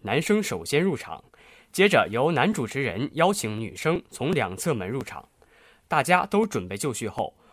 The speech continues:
舞会便在广播影视学院同学为大家带来的开场舞《夜上海》中拉开了帷幕。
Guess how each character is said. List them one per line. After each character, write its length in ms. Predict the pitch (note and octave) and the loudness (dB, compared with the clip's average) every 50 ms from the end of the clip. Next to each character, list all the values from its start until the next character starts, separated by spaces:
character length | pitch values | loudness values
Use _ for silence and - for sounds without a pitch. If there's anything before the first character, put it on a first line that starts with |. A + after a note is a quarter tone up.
| _ _ | _ _
舞 180 | _ B2+ B2 B2 | _ -4 -4 0
会 240 | - G3+ F3 C#3 - | 2 4 4 4 2
便 200 | - - D3+ B2+ | 2 0 0 2
在 220 | A#2 B2+ A2+ F#2+ | 2 2 2 2
广 280 | F#2 - - A2+ G#2+ G#2 | 0 -2 -4 -2 -2 -2
播 160 | G#2+ E3+ G3+ | 0 0 0
影 220 | A3 D#3+ G#2+ E2+ F#2+ | 2 0 -2 -4 -4
视 100 | - D3 | -6 -6
学 160 | - - A2 | -4 -4 -4
院 160 | A2 G#2+ G#2 | -4 -4 -4
同 160 | G2+ - B2 | -6 -6 -6
学 320 | C3 - F#2+ F2+ G2+ G#2 - - - _ _ | -6 -6 -6 -6 -6 -6 -8 -12 -20 _ _
为 160 | D3 D3 - | -2 -2 2
大 180 | - D3+ B2+ | 2 2 2
家 180 | - E3 E3 F3+ | 2 2 0 0
带 200 | G3 G3 D#3 A#2 | 0 0 -2 0
来 200 | G#2+ F2+ E2+ F2+ | -2 -4 -6 -4
的 160 | F#2 G#2+ F#2+ - | -4 -4 -4 -4
开 200 | - - G3 G3+ | -2 -2 -2 0
场 180 | - F3+ G3+ | 0 0 -2
舞 240 | G#3 C3 F#2 F2 G#2+ F3 | -2 -2 -6 -8 -6 -4
《夜 100 | G3+ E3 | -4 -2
上 180 | - G3+ D#3 | 0 0 -2
海》 220 | A2+ - G#2 F2 E2+ | -2 -4 -8 -12 -10
中 220 | - - C#3 D#3 - - | -4 -4 -2 -2 -4 -6
拉 180 | - C3+ D3 | -4 -2 -2
开 160 | D#3+ - D3+ D#3 | -2 0 -2 0
了 140 | C#3 G#2 | 0 -2
帷 140 | F2 E2 E2 F#2+ | -4 -6 -10 -10
幕。 180 | G#2 G2+ - | -10 -10 -10